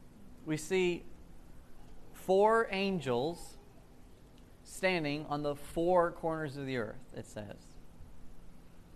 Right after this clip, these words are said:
And they are restraining the four winds so that the wind would not blow on the land or the sea or the trees or these things. Okay?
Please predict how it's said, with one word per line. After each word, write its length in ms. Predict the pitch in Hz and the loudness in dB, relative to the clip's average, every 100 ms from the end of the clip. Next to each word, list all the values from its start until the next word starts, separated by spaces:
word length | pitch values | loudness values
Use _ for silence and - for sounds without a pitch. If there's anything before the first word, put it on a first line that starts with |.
| - | -2
And 160 | 151 175 | 4 8
they 80 | |
are 160 | 175 175 | 8 8
restraining 1080 | 170 160 - - 220 247 214 127 131 165 170 - | 4 0 -4 2 4 6 4 2 0 -4 -8 -2
the 260 | 147 147 143 143 - - - - - - - - - | 2 2 0 -8 -16 -18 -18 -18 -18 -14 -14 -12 0
four 340 | 180 185 165 | 8 12 12
winds 800 | 156 170 214 156 117 147 170 - - | 10 6 6 6 4 0 -2 -6 -4
so 180 | 170 | 2
that 160 | 165 165 | 4 4
the 80 | 160 | 4
wind 320 | 160 180 185 | 2 2 2
would 160 | 175 151 | 0 2
not 400 | 156 160 175 151 | 4 6 4 2
blow 540 | 156 156 117 120 131 - - - - | 4 6 4 2 -2 -10 -16 -20 -14
on 120 | - 135 | -8 -4
the 80 | |
land 420 | 123 123 123 117 117 | -2 0 0 -2 -4
or 60 | |
the 100 | 110 | -6
sea 420 | 104 - 110 107 | -8 -8 -6 -4
or 80 | 104 | -6
the 120 | 101 | -6
trees 360 | 107 151 123 101 | -8 -6 -6 -8
or 60 | 104 | -10
these 160 | 98 | -10
things. 480 | - 131 101 - - - - - - - - - | -10 -10 -10 -12 -16 -16 -16 -16 -14 -12 -12 -12
Okay? 380 | 131 - 165 170 | -10 -2 0 0